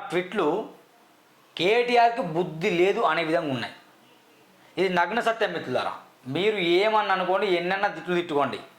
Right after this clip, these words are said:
కానీ ఇది వాస్తవం. మరి కేటీఆర్కు మెదడు మోకాళ్ళ ఉందా, లేకుంటే తలకాయల మెదడు ఉందా, ఆయనకి అర్థం కావాలి.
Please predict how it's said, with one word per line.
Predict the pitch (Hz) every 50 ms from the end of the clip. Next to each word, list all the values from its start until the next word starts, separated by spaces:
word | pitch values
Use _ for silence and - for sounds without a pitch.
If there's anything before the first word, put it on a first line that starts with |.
| - - - _ - - - - _ _ _ _ -
కానీ | 165 180 202 226 240
ఇది | 214 190 180 185
వాస్తవం. | 170 165 165 180 175 - - 180 139 117 - - - - - - - - - - _ _ _ _ _ _ _ - - - - - - _ -
మరి | 113 143 170 180
కేటీఆర్కు | 175 - 139 147 160 185 190 190 196 196 190 185 190 190 196
మెదడు | 180 156 151 160 160 180 180
మోకాళ్ళ | 156 127 113 127 156 165 - 185 170 170 170
ఉందా, | 160 156 156 156 151 151 143 143 143 143 - - - - - - - - - -
లేకుంటే | 131 147 160 180 190 185 -
తలకాయల | - 131 131 151 170 165 196 190 196 196
మెదడు | 180 160 160 160 160 156
ఉందా, | 156 156 151 147
ఆయనకి | 143 127 120 131 139 156 175 202 190 175
అర్థం | 165 147 - 147 135 131
కావాలి. | 110 101 95 90 92